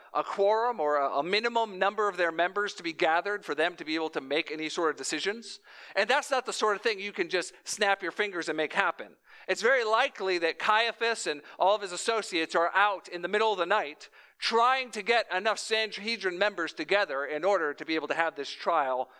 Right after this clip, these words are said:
for Jesus. In the meantime, though, Jesus is in front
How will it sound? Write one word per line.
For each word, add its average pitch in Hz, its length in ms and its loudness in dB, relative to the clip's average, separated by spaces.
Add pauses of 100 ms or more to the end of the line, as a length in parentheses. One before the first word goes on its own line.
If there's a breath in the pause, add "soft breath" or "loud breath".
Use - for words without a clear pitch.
(160 loud breath)
for 151 140 -6
Jesus. 175 760 -4 (800 soft breath)
In 208 100 0
the 226 60 2
meantime, 226 480 0
though, 220 160 2
Jesus 233 680 -2
is 190 200 -2
in 190 100 0
front 180 380 0